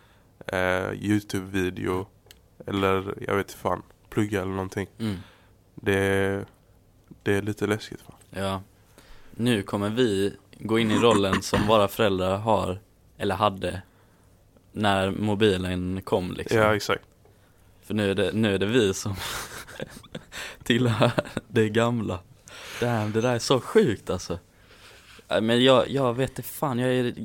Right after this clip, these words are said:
Speaker 2: ganska skeptisk till den här, eh, alltså det är ju ett sj-, det är ju en sjukt cool grej.
Speaker 1: Ja,
Speaker 2: Det här
Speaker 1: ja,
Speaker 2: med
Speaker 1: abso-,
Speaker 2: Apple Vision
Speaker 1: abso-,
Speaker 2: Pro, du, att du kan göra så sjukt mycket. Man kan säkert,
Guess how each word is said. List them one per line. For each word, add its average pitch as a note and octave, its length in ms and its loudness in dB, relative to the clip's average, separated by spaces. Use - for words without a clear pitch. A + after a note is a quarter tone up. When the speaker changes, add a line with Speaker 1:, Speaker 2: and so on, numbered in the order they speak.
Speaker 2:
ganska C#3 360 0
skeptisk - 460 -2
till A#2 120 -2
den A2+ 120 -2
här, G#2 600 -2
eh, G2 60 -6
alltså G#2 240 -4
det A2 60 2
är A2+ 40 2
ju - 20 2
ett A2+ 120 -6
sj-, - 180 -18
det A2+ 140 -4
är - 20 2
ju A2+ 40 2
en A2+ 60 -2
sjukt - 380 0
cool A2 220 0
grej. G2 300 0
Speaker 1:
Ja, A#2+ 140 6
Speaker 2:
Det C3+ 80 12
här A2+ 80 8
Speaker 1:
ja, G2+ 60 2
Speaker 2:
med F#2 120 2
Speaker 1:
abso-, G#2 120 -2
Speaker 2:
Apple A2+ 100 0
Vision G2+ 260 0
Speaker 1:
abso-, - 60 -12
Speaker 2:
Pro, F2+ 260 -2
du, - 180 -6
att - 120 -20
du G#2 100 -6
kan G#2+ 200 -2
göra A2 320 4
så A#2 220 0
sjukt - 340 -2
mycket. G#2 380 -2
Man G#2 120 -4
kan A#2+ 140 0
säkert, G#2+ 460 -2